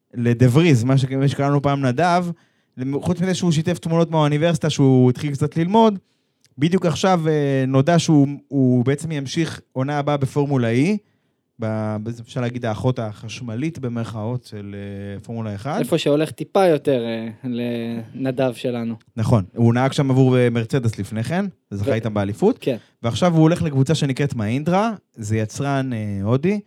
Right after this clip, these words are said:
Speaker 1: וזו קבוצה שהיא כבר מבוססת שם, היא מיומה-, מהיום הראשון של, של פורמולה E נמצאת שם, זה כאילו קבוצה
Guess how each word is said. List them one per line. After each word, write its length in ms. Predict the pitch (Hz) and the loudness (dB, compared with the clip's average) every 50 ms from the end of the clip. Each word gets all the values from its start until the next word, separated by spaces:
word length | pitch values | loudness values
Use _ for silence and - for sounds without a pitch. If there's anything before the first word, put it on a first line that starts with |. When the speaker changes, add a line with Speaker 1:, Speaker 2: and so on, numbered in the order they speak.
| _ _ _ _ _ _ _ | _ _ _ _ _ _ _
Speaker 1:
וזו 140 | 113 107 117 | -8 -8 -8
קבוצה 500 | - 120 120 123 - 165 160 170 170 170 | -4 0 0 0 2 2 2 2 2 0
שהיא 160 | 160 - 170 | 0 -4 -8
כבר 180 | 151 139 147 143 | -4 -2 -2 0
מבוססת 520 | 147 139 135 135 - 180 180 185 202 180 | 0 2 0 2 2 2 0 0 0 -2
שם, 220 | - - 170 160 151 139 | 0 -2 -2 -2 -2 -2
היא 80 | 127 | -2
מיומה-, 500 | 123 123 120 120 123 127 139 147 147 143 - 113 127 | -2 -2 -2 -2 -2 -2 -2 -4 -4 -6 -6 -6 -6
מהיום 260 | 120 120 123 139 147 | -6 -4 -6 -6 -8
הראשון 280 | 147 139 131 160 156 143 | -8 -8 -8 -8 -8 -8
של, 240 | - 147 127 127 117 | -8 -8 -8 -8 -10
של 240 | - - 123 117 113 | -10 -10 -10 -10 -8
פורמולה 380 | 113 143 135 139 135 120 123 | -8 -8 -8 -6 -6 -8 -8
E 20 | 143 | -10
נמצאת 360 | 170 180 180 - - 160 156 | -12 -16 -18 -10 -10 -10 -6
שם, 200 | - 170 151 139 131 | -4 -4 -4 -2 -4
זה 80 | 127 | -6
כאילו 200 | 135 - 170 170 | -6 -2 -2 -2
קבוצה 600 | 160 165 180 175 - 208 214 214 208 202 196 190 | 0 -2 -4 -2 0 0 0 2 0 0 0 -2